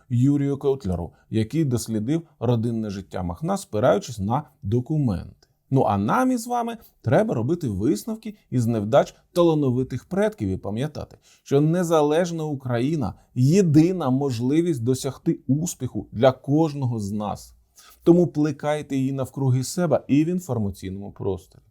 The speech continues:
Переконайтеся, що Україна у вашому смартфоні та комп'ютері,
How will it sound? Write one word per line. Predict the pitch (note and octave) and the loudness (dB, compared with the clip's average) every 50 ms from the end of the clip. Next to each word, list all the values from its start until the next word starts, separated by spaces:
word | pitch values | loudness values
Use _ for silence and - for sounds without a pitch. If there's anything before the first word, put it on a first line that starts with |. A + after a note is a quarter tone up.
| _ _ _ | _ _ _
Переконайтеся, | - D#3+ D#3 D3 D3 D3 C#3+ D3 E3 E3 D#3+ - G#2 - G2+ | 2 4 4 4 2 -2 -4 -2 -4 -6 -6 -8 -10 -12 -12
що | F#2 - A#2 A2+ | -10 -6 -2 -2
Україна | A2+ A2+ A2+ G#2+ A2+ C#3+ E3 E3 C#3+ | -2 -2 -2 -4 -2 -2 -2 -2 -2
у | - B2 A2 | -2 -4 -2
вашому | G#2 A2 B2 C#3 C#3 - B2+ A#2+ A#2 | 4 6 6 4 4 2 -4 -6 -6
смартфоні | - - A2 G2+ G#2 - - - D3+ E3+ D#3+ A2+ F2 | -8 -8 -8 -8 -8 -10 -8 -4 -2 -2 0 -2 -2
та | - E2 | -4 -8
комп'ютері, | E2+ - G2 F#2+ - - - - - - D#2+ - - | -8 -8 -8 -8 -6 -4 -6 -6 -6 -8 -12 -16 -18